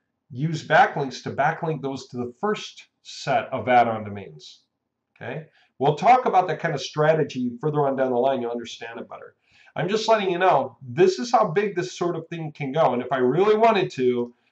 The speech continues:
if I wanted to start something over 'cause I don't need this stuff anymore, yes, I can go delete all this stuff with all the files quickly and efficiently, get rid of all the subdomains. And I can also go in and get rid of all the, um,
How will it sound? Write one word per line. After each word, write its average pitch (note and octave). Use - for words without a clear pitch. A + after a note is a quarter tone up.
if A#2
I C#3
wanted E3
to D#3+
start D#3+
something F#3
over D#3
'cause -
I A2
don't C3
need F#3
this F#3
stuff D#3
anymore, C3+
yes, C3
I C#3+
can D3
go C#3
delete B2
all D3+
this G#3+
stuff -
with A#2+
all D#3
the -
files A2+
quickly E3+
and E3
efficiently, B2
get A2
rid C3+
of B2
all C3
the E3+
subdomains. G#2
And E3
I F#3+
can G3+
also F#3+
go F3
in D3
and C#3
get C3+
rid D3+
of B2+
all B2+
the, B2
um, A2